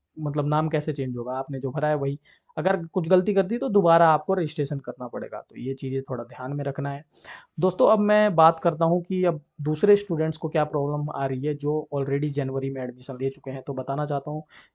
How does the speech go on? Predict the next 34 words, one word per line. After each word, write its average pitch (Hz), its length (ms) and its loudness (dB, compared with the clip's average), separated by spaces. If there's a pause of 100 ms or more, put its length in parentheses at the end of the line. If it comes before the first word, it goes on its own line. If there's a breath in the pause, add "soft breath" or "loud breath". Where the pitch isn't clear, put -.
स्टूडेंट्स 165 460 -2
के 175 120 -4
अंदर 156 240 -2
बहुत 143 340 -4
ही 151 60 -4
ज़्यादा 143 240 0
आक्रोश 139 440 -2
और 139 120 -4
गुस्सा 131 280 -6
बढ़ता 127 300 -4
जा 135 120 0
रहा 139 120 0
है। 139 60 -6
मुझे 139 220 -2
भी 147 100 0
बहुत 135 280 -6
सारे 143 180 -2
ऐसे 143 200 -2
कमेंट्स 147 420 -4
मिले 151 180 0
हैं 151 80 0
और 156 140 2
बहुत 139 280 -2
सारे, 147 280 0 (540 soft breath)
मतलब, 160 360 2 (100)
ऐसे 160 580 8 (140)
लोग 147 280 4
मैसेज 147 320 2
भी 165 100 4
कर 156 160 6
रहे 156 160 2
हैं 156 160 2
कि 170 200 0
उन-, 156 220 0